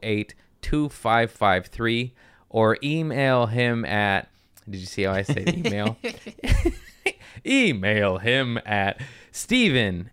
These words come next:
at aqua dash payments dot com.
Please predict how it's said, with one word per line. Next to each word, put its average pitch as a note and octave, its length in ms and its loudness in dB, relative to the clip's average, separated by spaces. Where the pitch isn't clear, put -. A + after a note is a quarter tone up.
at G#2+ 380 0
aqua D3 500 2
dash C#3+ 520 0
payments C#3+ 640 -2
dot F#2+ 360 -2
com. E2 340 -8